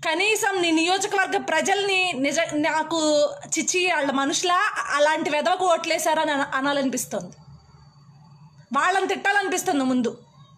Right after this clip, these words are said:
హిందువులు కాదా మీరు? ఆ నియోజకవర్గంలో ఉన్న వాళ్ళందరూ హిందువులు కాదా? వెళ్ళి అడిగే దమ్ము లేదా మీకు?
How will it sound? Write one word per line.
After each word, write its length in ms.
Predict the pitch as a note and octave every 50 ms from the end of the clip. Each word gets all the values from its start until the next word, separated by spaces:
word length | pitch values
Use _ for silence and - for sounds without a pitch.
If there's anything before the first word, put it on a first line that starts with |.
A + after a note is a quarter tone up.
| - - _ _ _ - - - - - - -
హిందువులు 440 | - - E4 E4+ F#4 G#4+ A4+ A4 G#4
కాదా 260 | G4+ F#4+ F4+ E4 D#4+
మీరు? 400 | D4 C#4+ C#4+ D4+ D#4+ F4 A4 C5+ - - - - - -
ఆ 60 | B3+
నియోజకవర్గంలో 680 | C#4 D4 D4+ E4 F4+ F#4+ F#4+ F#4 F4+ F4+ F#4+ F#4+ F#4 F#4
ఉన్న 140 | F4+ E4+ F4
వాళ్ళందరూ 340 | F4 E4+ E4 E4+ E4 D#4+ C4+
హిందువులు 320 | D4+ D#4+ D4+ E4 F#4 F4
కాదా? 500 | - D4 C4+ C#4+ D4+ D4+ C#4 C#4 F4 A4+ A#4+ - - - - - - - - - - -
వెళ్ళి 220 | C4+ C#4+ D#4+ F4
అడిగే 260 | E4 D#4+ E4 D#4 F#4+ F#4
దమ్ము 280 | - D4+ C4+ D#4+ F#4
లేదా 220 | G4 G4 F4+ F4+ F4+
మీకు? 580 | E4 D#4+ D4+ - D#4+ E4+ G#4 C#5 D#5 - -